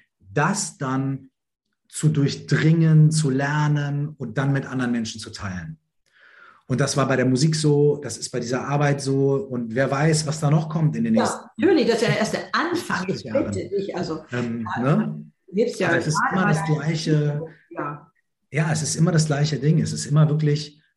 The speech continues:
Speaker 1: ähm, das, das, das irgendwie zu durchdringen und mit anderen Menschen zu teilen, was mein Leben auch verschönert, bereichert, ähm, hat. So.
Speaker 2: Ja, und somit bereicherst du ja das Leben der anderen. Und ich glaube, das ist der Motor,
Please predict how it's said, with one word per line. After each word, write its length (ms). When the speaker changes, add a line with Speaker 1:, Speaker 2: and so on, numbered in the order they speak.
Speaker 1:
ähm, 680
das, 640
das, 640
das 360
irgendwie 560
zu 180
durchdringen 440
und 60
mit 100
anderen 200
Menschen 220
zu 100
teilen, 360
was 260
mein 440
Leben 280
auch 380
verschönert, 560
bereichert, 720
ähm, 500
hat. 340
So. 160
Speaker 2:
Ja, 360
und 100
somit 320
bereicherst 460
du 40
ja 180
das 180
Leben 200
der 140
anderen. 340
Und 160
ich 100
glaube, 360
das 260
ist 220
der 100
Motor, 680